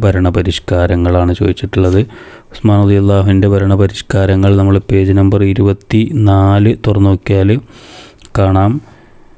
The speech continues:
രണ്ടാമത്തെ പാരഗ്രാഫിലുണ്ട്, ജുമുഅയുടെ ഒന്നാം ബാങ്ക് നടപ്പിലാക്കി. ഏറ്റവും പ്രധാനപ്പെട്ട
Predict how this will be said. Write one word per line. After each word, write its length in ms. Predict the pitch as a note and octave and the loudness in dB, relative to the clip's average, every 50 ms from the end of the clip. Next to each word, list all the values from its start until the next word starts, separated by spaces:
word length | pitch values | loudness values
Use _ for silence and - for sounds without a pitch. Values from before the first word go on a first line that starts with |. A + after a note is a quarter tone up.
| - - - - - - - - - - - - - | -20 -20 -20 -20 -20 -20 -20 -20 -20 -20 -14 -6 -2
രണ്ടാമത്തെ 380 | A2 G#2 G#2 G#2 G#2 G2+ - A2+ G#2 | 0 0 2 2 0 0 0 0 0
പാരഗ്രാഫിലുണ്ട്, 720 | G#2+ G#2 G#2 G2 G2+ G2+ G2 F#2+ - - G2+ G2+ G2 F#2 G2 F#2+ G2 | 2 2 2 2 2 2 0 0 0 0 0 0 0 0 0 0 0
ജുമുഅയുടെ 640 | G#2+ G#2 G#2 G#2 G2+ G2+ G#2+ A2 A2 G#2+ G#2 G2+ G#2+ G#2 G2 | 0 2 2 2 2 2 2 2 2 2 2 2 0 0 0
ഒന്നാം 380 | G2 G2 G2 G2+ G#2 G#2+ A2+ A2+ A2 G#2 | 0 2 2 2 2 2 2 2 0 0
ബാങ്ക് 260 | G2+ F#2+ F2+ F2+ G#2+ F#2+ | 0 0 0 -2 -2 -2
നടപ്പിലാക്കി. 640 | G2 F#2 F#2 - - - F#2+ F2+ E2+ E2+ - - A2+ D3+ | -2 -2 -4 -4 -4 -2 -2 -2 -2 -4 -4 -6 -6 -4
ഏറ്റവും 260 | F#2+ - - G2+ G#2 A2+ | -4 -4 -2 -2 0 0
പ്രധാനപ്പെട്ട 520 | A#2+ A2+ A2+ A#2 A#2 A#2 - C3 A2 - | 2 0 0 0 0 -2 -2 -4 -4 -2